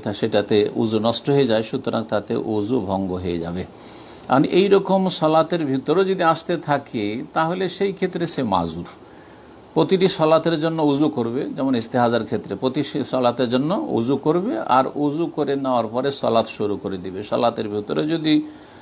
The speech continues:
সাদা স্রাব নির্গত হয় কোনো অসুবিধা নেই, ইনশাআল্লাহ সলাত কন্টিনিউ করবে। বায়ু সম্পর্কে জিজ্ঞাসা করেছেন, কারো যদি সন্দেহ হয় যে বায়ু নির্গত হলো কি না, সন্দেহের, আহ,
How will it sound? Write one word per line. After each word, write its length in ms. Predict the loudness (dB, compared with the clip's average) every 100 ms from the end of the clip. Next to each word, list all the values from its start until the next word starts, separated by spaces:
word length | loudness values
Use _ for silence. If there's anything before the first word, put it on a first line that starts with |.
| -20 0
সাদা 280 | 2 2
স্রাব 300 | 0 0 0
নির্গত 420 | 0 -2 -4 -4 -4
হয় 340 | -2 -2 -2 -4
কোনো 240 | -4 -2
অসুবিধা 480 | -2 -4 -6 -6 -4
নেই, 160 | -4 -6
ইনশাআল্লাহ 540 | -8 -6 -4 -2 -2
সলাত 380 | -2 0 2 0
কন্টিনিউ 440 | -4 -6 -8 -8 -8
করবে। 260 | -12 -10 -14 -16 -20 -20 -20 -20 -20 -18 -18 -20 -20 -8 2
বায়ু 300 | 4 6 6
সম্পর্কে 440 | 2 0 0 0
জিজ্ঞাসা 340 | 0 -2 -2 -2
করেছেন, 420 | -2 -2 -4 2
কারো 200 | 2 4
যদি 120 | 0
সন্দেহ 400 | 0 0 4 4
হয় 80 | 4
যে 80 | 4
বায়ু 420 | 4 4 4 0
নির্গত 480 | -2 -2 -2 -2 -2 -2 -2 -4
হলো 280 | -2 -2 -4 -2
কি 100 | 0
না, 540 | 2 4 2 0 -4 -8 -10
সন্দেহের, 720 | -6 -2 0 2 4 4 2 0
আহ, 540 | -6 -6 -2 4 4